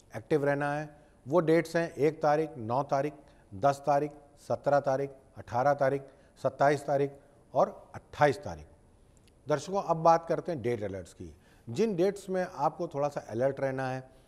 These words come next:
कोई नेगेटिव, अ, सूचना मिल सकती है, तो रिस्क नहीं लेना, तो रिस्क नहीं लेना है। वो डेट्स हैं उन्नीस तारीख, बीस तारीख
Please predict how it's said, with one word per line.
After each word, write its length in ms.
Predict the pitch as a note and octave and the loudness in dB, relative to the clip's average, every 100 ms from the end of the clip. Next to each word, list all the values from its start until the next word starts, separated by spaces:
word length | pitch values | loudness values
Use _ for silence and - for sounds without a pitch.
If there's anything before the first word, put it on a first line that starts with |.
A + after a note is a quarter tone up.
| _ _ - | _ _ -6
कोई 240 | F3+ F3 A2 | -2 -2 -2
नेगेटिव, 540 | A#2 B2+ B2+ B2 D3 | -4 -2 -2 0 -4
अ, 960 | C3 - _ _ _ - A#2+ A#2+ A#2 A#2 | -6 -18 _ _ _ -10 -6 -2 -2 -4
सूचना 420 | - C3 A#2+ C3 | -6 -8 -4 -4
मिल 200 | A#2 C#3 | -4 -6
सकती 420 | C3+ D3 - D3+ | -4 -8 -6 -4
है, 200 | C#3+ D3 | -2 -4
तो 160 | C#3+ C#3 | -4 -2
रिस्क 320 | F3 A#3+ - | -2 -2 -2
नहीं 140 | F3 D3+ | 0 2
लेना, 420 | B2 - - - _ _ - - _ _ _ _ _ _ - _ F3+ | 0 -4 -20 -20 _ _ -20 -20 _ _ _ _ _ _ -20 _ 2
तो 100 | F3 | 4
रिस्क 360 | C#3+ G3+ - | 4 4 2
नहीं 220 | D#3 C3+ | -2 0
लेना 360 | D3+ C3 D#3+ C4+ - - | 0 0 -2 -6 -14 -10
है। 260 | A2 F2 - - _ _ - _ _ _ _ C3+ | -8 -8 -14 -20 _ _ -20 _ _ _ _ 2
वो 100 | F3 | 6
डेट्स 340 | E3 F3+ F#3 | 6 4 2
हैं 240 | F3+ F#3+ - - - | 0 -2 -10 -16 -6
उन्नीस 340 | C3 F3 E3 | 0 0 2
तारीख, 260 | D#3 D3 F3 - - _ _ _ G#2+ | 4 4 2 -6 -20 _ _ _ 0
बीस 260 | D#3+ D#3 | 0 2
तारीख 280 | D3+ C#3+ | 4 4